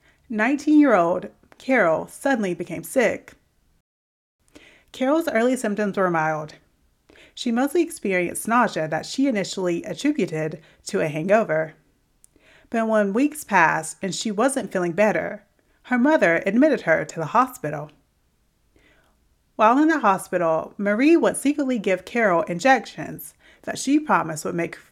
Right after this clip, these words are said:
Carol feel better. Instead, Carol would get sicker and weaker. Mike returned to town to confront his mother about her spending.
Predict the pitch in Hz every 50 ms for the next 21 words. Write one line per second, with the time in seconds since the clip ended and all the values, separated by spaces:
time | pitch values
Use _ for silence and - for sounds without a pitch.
0 | _ _ _ - - - - 277 262 214 170 160 156 156 - - 185 170 156 185
1 | 190 190 165 156 156 151 - _ _ _ _ _ _ _ _ _ _ _ _ _
2 | _ _ _ _ _ _ _ _ - - 196 196 - - 285 254 214 180 175 170
3 | 196 196 - - - 254 269 277 254 208 185 170 180 170 160 - - 302 277 -
4 | 165 156 156 151 160 - - 185 196 214 269 269 262 180 160 160 160 156 - _
5 | _ _ _ _ _ _ _ _ _ _ _ _ _ _ _ _ _ _ _ _
6 | _ _ _ _ _ - 220 214 240 269 269 359 339 339 302 285 285 302 330 -
7 | - 214 165 165 160 160 165 170 - 185 180 - 160 - 202 - 185 175 - -
8 | 226 262 247 175 165 160 160 - 180 156 180 170 165 151 165 160 156 - - 254
9 | 240 190 160 160 160 170